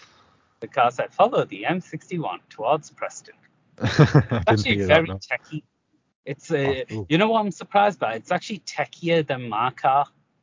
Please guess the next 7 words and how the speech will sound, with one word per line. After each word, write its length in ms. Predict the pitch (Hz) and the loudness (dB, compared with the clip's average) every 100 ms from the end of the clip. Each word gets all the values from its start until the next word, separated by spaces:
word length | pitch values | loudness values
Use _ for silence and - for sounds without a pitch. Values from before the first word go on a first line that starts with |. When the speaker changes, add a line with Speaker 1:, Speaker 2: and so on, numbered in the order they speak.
| _ _ _ _ - | _ _ _ _ -12
Speaker 2:
Oh, 180 | 90 85 | -6 -4
nice. 400 | 73 90 80 - _ _ _ _ _ _ - | -4 -6 -6 -12 _ _ _ _ _ _ -8
Speaker 1:
And 160 | 120 | 2
my 180 | 139 170 | 4 4
car's 320 | - 170 147 | 4 2 2
pretty 380 | - - 110 - | -4 -12 -12 -14
techie, 440 | - 113 - 147 | -16 -16 -14 -16